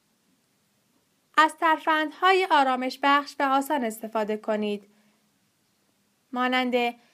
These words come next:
پیاده روی در پارک، باغبانی سبک، موسیقی و رقص، نقاشی و یا هر کار دیگری که حواس بیمار را از موضوع مورد بحث دور کند.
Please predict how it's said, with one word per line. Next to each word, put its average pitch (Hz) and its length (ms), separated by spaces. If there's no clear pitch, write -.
پیاده 254 320
روی 240 280
در 277 180
پارک، 269 580
باغبانی 247 680
سبک، 269 640
موسیقی 254 520
و 277 160
رقص، 269 460
نقاشی 240 880
و 294 100
یا 349 160
هر 339 220
کار 330 300
دیگری 254 480
که 254 160
حواس 262 420
بیمار 277 520
را 226 160
از 233 300
موضوع 254 440
مورد 262 420
بحث 233 360
دور 269 200
کند. 208 420